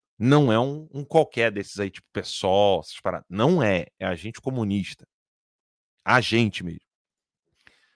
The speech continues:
É, agora tem que explicar que é agente infiltrado, tem que falar sempre logo um, um agente infiltrado, né? Daqui a pouco alguém vai dizer que é agente,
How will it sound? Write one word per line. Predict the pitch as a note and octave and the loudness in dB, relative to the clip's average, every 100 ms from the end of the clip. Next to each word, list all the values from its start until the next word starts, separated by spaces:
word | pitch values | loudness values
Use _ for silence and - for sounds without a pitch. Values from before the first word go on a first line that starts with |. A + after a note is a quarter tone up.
| _ _ _ _ _ _ _ | _ _ _ _ _ _ _
É, | - | -10
agora | - G2+ - | -6 -8 -6
tem | |
que | - | -10
explicar | - A2+ - G2 | -8 -10 -8 -8
que | F#2+ - | -10 -8
é | F#2 | -8
agente | E2 E2 F#2+ - | -8 -10 -14 -14
infiltrado, | F#2 - F2+ F2 F2+ | -18 -16 -12 -8 -8
tem | F2+ | -8
que | F#2+ | -12
falar | G#2 F#2+ | -10 -10
sempre | - C3 B2+ | -10 -10 -4
logo | A#2 A#2 | -4 -4
um, | A#2 - G#2 | -10 -12 -18
um | F2+ | -12
agente | F2+ A2 B2+ - | -8 -8 -10 -6
infiltrado, | C3+ B2+ C#3 A2+ G2 F2+ F2 | -6 -6 -8 -4 -2 -2 -6
né? | - | -12
Daqui | G2 G2+ | -8 -6
a | |
pouco | A2 | -2
alguém | A2 G#2+ | -2 -2
vai | A2 | -4
dizer | G2+ G#2+ | -2 -6
que | A2 A#2+ - | -4 -6 2
é | |
agente, | G#2 B2 A#2+ _ F#2 G2 F2 - | 2 2 -2 _ -8 -8 -8 -14